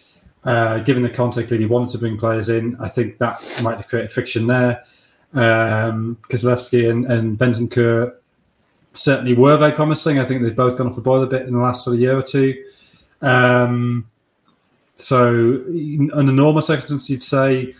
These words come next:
they're both quite smart signings of players of promise who, who need, yeah, putting back on the rails. Uh, but are they actually good enough to make a difference right now? I, I have no idea, frankly. Um,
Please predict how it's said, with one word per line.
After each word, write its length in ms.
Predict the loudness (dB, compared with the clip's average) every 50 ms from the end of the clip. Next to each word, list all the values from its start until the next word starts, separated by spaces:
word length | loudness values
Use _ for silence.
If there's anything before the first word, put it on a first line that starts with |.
| _ _ _ _ _ _ -2
they're 220 | 0 0 2 2
both 360 | 2 4 4 2 2 -2 -6
quite 200 | -6 -6 -6 -4
smart 320 | -4 -4 -2 -2 -2 -2 -2
signings 440 | -4 -2 -2 0 -2 -2 -4 -4 -6
of 140 | -8 -4
players 260 | -2 0 0 0 0 -4
of 60 | -6
promise 580 | -4 -4 -2 -2 -4 -4 -6 -6 -8 -10 -14 _ _ _ _ _ _ _ _
who, 240 | 0 2 2 2 2 2
who 140 | 2 2
need, 440 | 2 2 2 2 2 2 0 -2 -6 -8 -10 -12 -14 _ _ _ _ _ _
yeah, 160 | -4 -2 -2 -2
putting 240 | -2 -2 -2 -2 -2
back 180 | -2 -2 -2
on 60 | -2
the 80 | -2 0
rails. 500 | 2 2 2 0 0 -4 -6 -8 -12 -16 -20 -20 -20 -20 -20 -20 -20 -20 -20 -20 _ -4
Uh, 440 | 0 2 4 4 4 4 2 0 -2 -6 -10 -18 _ _ _ _ _ 0
but 360 | 2 2 2 2 0 -6 -10 -12 -14 -18 -20 -20 -12 -6
are 100 | -2 0
they 80 | 2 2
actually 320 | 2 0 -2 -4 -6 -4
good 140 | -2 -2 0 0
enough 160 | -2 -4 -2
to 60 | 0
make 160 | 0 0 0 0
a 40 |
difference 320 | -2 -2 -2 -4 -4 -2 0
right 200 | 0 0 0 0
now? 220 | 0 0 0 0
I, 140 | -2 -4 -8 -12 -14 _ _ -12
I 60 | -8 -6
have 40 | -4
no 120 | -4 -2
idea, 340 | -4 -2 -2 -2 -2 -2 -4 -8 -8
frankly. 300 | -8 -6 -4 -4 -6 -6 -8 _ _ _ -20 _ -20 -20 _ -10 -2
Um, 720 | 2 4 4 6 4 4 2 0 0 -2 -4 -4 -6 -8